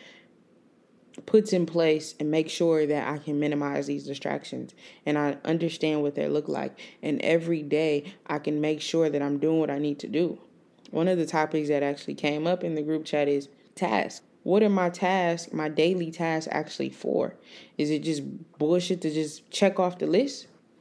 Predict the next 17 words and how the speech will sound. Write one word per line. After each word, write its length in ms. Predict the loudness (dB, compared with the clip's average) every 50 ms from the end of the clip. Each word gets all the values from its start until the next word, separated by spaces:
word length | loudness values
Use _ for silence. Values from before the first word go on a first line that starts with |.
| -20 _ _ _ _ _
for 180 | 2 4 4 4
the 120 | 4 4
day? 360 | 4 6 4 4 4 0 -4 -10 _ _ _ _ _ _ _ _ _ _ _ -20 -20 -20 -20 -20 _ 4
Or 160 | 6 6 6 8
are 140 | 6 6
those 320 | 6 6 4 4 2 -2 -6
tasks 480 | -4 -2 0 2 2 2 2 0 -2 -2
actually 420 | 0 0 0 0 -2 -4 -2 -2
getting 440 | -2 2 4 4 6 6 6 6 6
you 160 | 4 2 0 -2
to 160 | -2 -2 -2
your 200 | 0 0 0 0
short-term 580 | 2 2 2 2 2 0 -2 -2 0 0 0
or 40 | 2
your 140 | 2 2 2
long-term 1040 | 2 0 0 0 0 -2 -2 -2 -2 -2 -4 -6 -12 -10 -4 -2 -2 0 -2 0
goals? 480 | 0 2 2 2 2 0 -4 -6 -10 -14